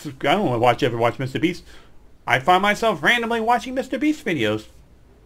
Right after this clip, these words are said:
One of the biggest YouTubers you know, out there. I find myself now watching his stuff. I, I think I'm gaining more of an appreciation for other stuff versus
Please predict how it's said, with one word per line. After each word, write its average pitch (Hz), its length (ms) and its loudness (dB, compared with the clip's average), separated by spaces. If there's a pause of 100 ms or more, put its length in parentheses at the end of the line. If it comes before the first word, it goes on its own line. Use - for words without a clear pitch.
(320)
One 311 120 0
of 294 40 -2
the 285 60 0
biggest 294 340 -2
YouTubers 269 560 -4 (380)
you 220 100 -6
know, 240 160 -6
out 269 260 -4
there. 139 320 -8 (1900)
I 160 100 2
find 196 220 0
myself 202 300 -4
now 202 120 0
watching 170 380 -2
his 240 140 -8
stuff. 151 220 -2
I, 190 240 -2
I 170 100 -2
think 233 240 -4
I'm 220 120 -2
gaining 196 340 -4
more 180 160 0
of 170 60 -2
an 170 60 -2
appreciation 160 560 -2
for - 140 -6
other 156 160 2
stuff 131 280 0
versus 135 480 -4